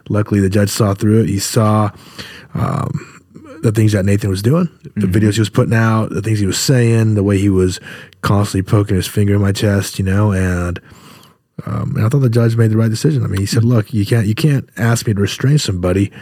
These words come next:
Speaker 1: yet engage with them on the level that you're trying to engage," you know? So,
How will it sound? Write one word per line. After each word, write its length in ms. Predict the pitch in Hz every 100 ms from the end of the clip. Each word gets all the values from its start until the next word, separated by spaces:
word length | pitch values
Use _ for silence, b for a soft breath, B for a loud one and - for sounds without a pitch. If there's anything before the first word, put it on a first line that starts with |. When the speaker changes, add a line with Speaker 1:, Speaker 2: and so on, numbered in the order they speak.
| B B -
Speaker 1:
yet 360 | 98 98 95 - -
engage 340 | 95 107 139
with 80 | 113
them 140 | 90
on 80 | 90
the 40 | 87
level 260 | 90 87
that 60 | 85
you're 100 | 85
trying 180 | - 87
to 100 | -
engage," 440 | 85 - - -
you 120 | -
know? 200 | 92 95
So, 320 | 107 - 92